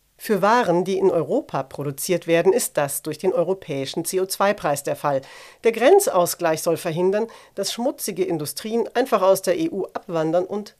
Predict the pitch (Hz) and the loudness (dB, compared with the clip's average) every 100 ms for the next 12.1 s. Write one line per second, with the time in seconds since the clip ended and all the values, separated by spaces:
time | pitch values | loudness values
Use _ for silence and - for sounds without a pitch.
0 | _ 254 220 156 156 147 175 175 202 220 | _ 2 2 2 -2 -4 -2 0 -2 0
1 | 214 185 175 175 170 - - _ _ 214 | 2 4 2 2 0 -6 -20 _ _ -10
2 | - 202 254 262 277 247 269 277 - _ | -4 2 4 4 2 4 4 2 -4 _
3 | - 143 156 202 220 220 226 185 160 - | -10 0 2 4 2 -2 -2 -2 -4 -4
4 | 175 208 220 190 190 160 139 - 214 226 | -2 -2 -2 0 0 0 -4 -6 -6 -6
5 | 185 139 131 131 135 - - 156 202 214 | -4 -4 -2 -2 -2 -4 -6 -6 -6 -10
6 | - 185 170 143 - 143 - 139 - - | -10 0 2 2 -2 -8 -4 -4 -6 -14
7 | _ _ _ - 240 226 247 233 208 208 | _ _ _ 0 0 2 4 4 4 2
8 | 165 - 165 156 - 220 - 262 269 233 | 0 2 2 0 -2 -6 -4 -4 4 4
9 | 202 180 - 175 160 165 165 165 160 165 | 4 -2 0 0 2 0 -2 -2 -2 0
10 | 190 185 196 214 226 - 277 165 139 147 | -2 -2 -2 -2 -2 -4 -4 -4 -4 -6
11 | 147 143 135 147 - 143 135 139 147 151 | -4 -4 -4 -6 -4 -2 -2 -6 -6 -8
12 | 170 | -10